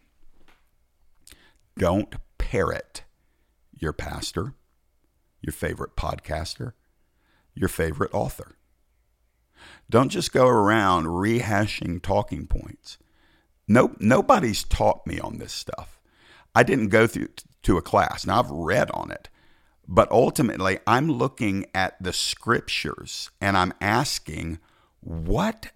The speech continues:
does the Lord intend for us to believe about women in ministry?" And so I've got these two verses in First Timothy two that, by the way, if they weren't in the Bible, nobody would wonder if women could be in ministry.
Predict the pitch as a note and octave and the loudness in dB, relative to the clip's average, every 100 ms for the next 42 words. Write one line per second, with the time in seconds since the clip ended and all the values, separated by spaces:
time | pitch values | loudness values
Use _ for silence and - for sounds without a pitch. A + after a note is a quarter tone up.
0 | F2+ F#2 A#2 C3 B2 - - A2 F#2 G2 | -10 -6 -2 -2 -4 -6 0 0 2 2
1 | F#2+ G2 - E2+ E2+ F#2 F#2 F2+ - - | 2 0 -2 -2 -2 -2 -4 -4 -4 -6
2 | - E2 - F2+ F2 F2 E2+ F#2 D#2+ - | -4 -6 -6 -10 -8 -8 -8 -8 -8 -6
3 | D#2 E2+ E2 E2+ F#2 - G2+ F2 _ _ | -6 -6 -4 -4 -4 -8 -14 -18 _ _
4 | _ _ _ _ - - - - - G2+ | _ _ _ _ -20 -20 -20 -12 -6 4
5 | A2 F#2+ F2 G2+ - F2+ D#2+ - - - | 6 6 6 2 2 -4 -4 -8 -12 -14
6 | - A#2 B2 B2+ B2+ B2+ B2 C3+ F#2+ G2+ | -10 -4 -2 0 0 -2 -4 -4 -4 -4
7 | - - - F2+ F2+ - - - F#2 F2+ | -8 -12 -12 -10 -8 -8 -8 -6 -6 -6
8 | - G#2 - - - - - _ _ _ | -6 -10 -10 -8 -8 -10 -16 _ _ _
9 | _ _ _ _ - - F#2 F2 F#2 F2+ | _ _ _ _ -8 2 4 4 2 0
10 | E2 A2 - - F2 - F2+ D#2 F2+ G2 | -4 -6 -10 -8 -8 -4 -6 -2 -2 -2
11 | - - F2 E2 - - A2+ C3+ F#3 - | -6 -8 -6 -4 -6 -6 -4 -4 -6 -10
12 | - _ _ _ _ _ _ _ - - | -20 _ _ _ _ _ _ _ -10 -6
13 | D#2+ E2+ D#2+ C#2+ - E2 - C#2+ - - | -2 0 0 -2 -4 -6 -6 -8 -8 -8
14 | - E2 E2 - - - E2 F2 - - | -8 -8 -8 -10 -10 -10 -10 -10 -12 -14